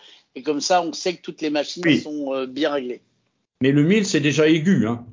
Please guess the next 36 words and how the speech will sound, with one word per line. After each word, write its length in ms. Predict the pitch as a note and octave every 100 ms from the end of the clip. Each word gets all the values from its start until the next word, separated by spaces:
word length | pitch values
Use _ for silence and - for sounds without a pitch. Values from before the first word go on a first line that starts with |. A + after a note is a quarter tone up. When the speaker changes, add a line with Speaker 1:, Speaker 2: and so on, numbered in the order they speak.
| - -
Speaker 1:
Ouais, 180 | G3 G3
Speaker 2:
Le 100 | F3
Speaker 1:
ouais, 120 | F3
c'est 180 | - D3+
très 240 | - G#3+
aigu, 180 | F3+ C#3+
Speaker 2:
le, 80 | C3+
Speaker 1:
c'est 80 | D3
Speaker 2:
le 60 | D#3+
Speaker 1:
assez 240 | D#3 A3
désagréable. 100 | G3
Speaker 2:
quatre 200 | F#3 E3+
cent 0 |
quarante 340 | D#3 C#3 E3+ E3+
hertz, 360 | G#3 A3 - _ _ _
le 120 | D3 C#3+
quatre 180 | F#3+
cent 180 | - F3+
quarante 380 | - D3+ D#3 D3
hertz, 240 | G3+ - -
c'est 100 | D3
déjà 320 | C#3+ C3 E3+
beaucoup 840 | A#2+ G#2 C3+ F#3 F#3 - F3 E3+ C#3+ -
plus 360 | D#3+ D#3+ D3+ B2+
bas. 440 | G2+ F3 - - _ _ _ D#3
Et 100 | D#3
c'est, 240 | - E3+
c'est 440 | - - - D#3
le, 440 | C#3+ C#3+ C#3 C#3 C#3
un 100 | C#3+
peu 220 | C#3+ F#3+
celui 360 | F#3 E3+ D#3 F3
de 60 | D3+
la, 240 | C3 B2+ A2
du 220 | A#2+ D3
métronome 720 | D#3+ - D#3+ D#3+ F3+ E3+ A#2+